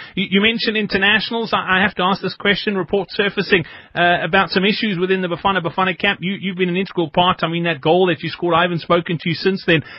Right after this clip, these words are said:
Uh, that goal against Cameroon <laughs> is, is just phenomenal. But le-, let's talk about what's happening in the Bafana Bafana setup. There's talk that players are unhappy about the technical,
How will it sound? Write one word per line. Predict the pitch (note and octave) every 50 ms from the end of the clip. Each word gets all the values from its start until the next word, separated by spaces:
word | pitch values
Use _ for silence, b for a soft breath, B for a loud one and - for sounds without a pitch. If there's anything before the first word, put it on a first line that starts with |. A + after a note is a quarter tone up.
| B -
Uh, | D3 D#3 C3
that | E3 D3 -
goal | F3+ F3 F#3+ F#3
against | F3+ D#3+ E3+ E3+ D#3+ -
Cameroon | - F#3+ F3 F3+ F3 F3 F3+ F3+ - -
<laughs> | G#3 F3+ - C4 - A3+
is, | - F#3 F3+ D3+ D#3+ -
is | F#3+ F#3 C#3+ -
just | G3 F#3+ F3+ C#4+
phenomenal. | G3 F3+ F3 F3+ F#3 G3 G#3 G#3+ A3+ A3
But | G3+ G#3+ - B B B B
le-, | B3 C4 B3+ C4+
let's | B3+ - -
talk | A3+ C4+ A#3+ -
about | C4+ A#3+ G#3+ F#3
what's | G3 A3+ A3 -
happening | A#3 - G#3 A3 G#3+ A3
in | G#3+
the | G#3+
Bafana | G3+ G3+ - A3 A3 G#3+
Bafana | F#3+ G3+ D#3+ G3+ G3+ A3 G#3+
setup. | - - G#3 F#3+ - F#3 D#3+ -
There's | - F#3 E3+ - -
talk | - G3+ G#3 F#3+ -
that | G3 F3 -
players | - F#3+ F#3+ G3+ G3+ F#3+ E3
are | F#3+ F3+ F#3+
unhappy | F#3 D3+ B2+ F#3 F#3+ F3+ - G#3 F#3+ F#3+
about | F3 D#3+ F3+ F3+ F3 -
the | D#3+ -
technical, | - G#3 F#3+ - G3 F3+ - - F#3+ F#3 F3 B